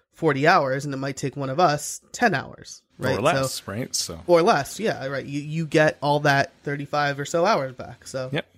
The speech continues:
Speaker 2: No, and then adding those few lines of code, say that filter to category, yeah, but someone to do that would need to, A, read my code, uh, would need to figure out where in that code to put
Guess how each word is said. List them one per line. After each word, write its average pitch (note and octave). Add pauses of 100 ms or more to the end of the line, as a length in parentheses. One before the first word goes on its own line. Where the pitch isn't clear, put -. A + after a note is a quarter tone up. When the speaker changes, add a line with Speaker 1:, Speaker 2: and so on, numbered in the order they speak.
Speaker 2:
No, C#3
and G#2+
then A2
adding A#2+
those G#2+
few A2+
lines G2+
of F#2+
code, A#2+
say G#2
that F#2+
filter G2
to F2+
category, F#2+
yeah, B2
but -
someone A2
to G#2
do F#2
that C3+
would F2+
need F#2
to, F#2 (540)
A, A#2+
read G#2
my G2+
code, G#2
uh, F2+
would G2
need B2
to D3+
figure C3+
out G#2+
where A#2
in C3
that A#2+
code A#2
to A2+
put G#2+